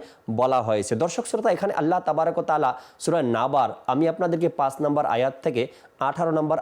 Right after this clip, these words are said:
আয়াত পর্যন্ত, আহ, অনুবাদগুলো শোনালাম। আল্লাহ তাবারক ওয়া তাআলা শুরুতে কিছু কথা বললেন সৃষ্টি নিয়ে, যে কি কি সৃষ্টি করা হয়েছে, কি কি সৃষ্টি করেছেন। হুম? এরপর আল্লাহ তাবারক ওয়া তাআলা বললেন, আহ,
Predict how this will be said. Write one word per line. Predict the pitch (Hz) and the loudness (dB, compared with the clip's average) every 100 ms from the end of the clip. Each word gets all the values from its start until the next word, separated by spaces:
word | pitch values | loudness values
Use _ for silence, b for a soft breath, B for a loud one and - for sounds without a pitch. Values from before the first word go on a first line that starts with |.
| - | 0
আয়াত | 120 139 - | 2 0 0
পর্যন্ত, | 131 127 123 | -2 0 0
আহ, | 123 143 - _ 131 - | -2 -4 -12 _ -4 0
অনুবাদগুলো | 139 156 180 165 139 127 | 0 2 2 2 0 0
শোনালাম। | - 120 101 92 87 _ | 0 -2 0 -2 -4 _
আল্লাহ | 151 190 | -2 0
তাবারক | 196 160 170 | 0 -2 0
ওয়া | 180 | 0
তাআলা | 180 175 | 0 0
শুরুতে | 165 190 196 143 123 - _ _ _ _ _ _ _ | 0 0 0 0 -4 -6 _ _ _ _ _ _ _
কিছু | - 156 165 | -4 -2 -2
কথা | 147 - | -2 -2
বললেন | 160 165 165 175 B B B | -2 0 2 0 B B B
সৃষ্টি | - 226 254 - 151 | -4 0 0 0 0
নিয়ে, | 107 85 - b b - | 0 -2 -8 b b -6
যে | 123 | -4
কি | 147 208 | -2 -2
কি | 202 | -2
সৃষ্টি | 180 165 165 - | -2 0 0 0
করা | 151 139 127 | 0 0 2
হয়েছে, | 127 131 127 | 0 0 -4
কি | 117 | -4
কি | 143 | -4
সৃষ্টি | 143 143 135 135 | -2 -4 -4 -4
করেছেন। | 135 123 123 131 107 - _ | -2 0 0 -2 -4 -8 _
হুম? | 214 B B B | -2 B B B
এরপর | 254 269 277 269 | 0 0 2 0
আল্লাহ | 233 233 | 2 0
তাবারক | 226 202 190 185 | 2 2 2 0
ওয়া | 180 | 0
তাআলা | 170 170 | 0 2
বললেন, | 151 156 202 240 B B | 2 2 0 -2 B B
আহ, | 131 131 | -2 -2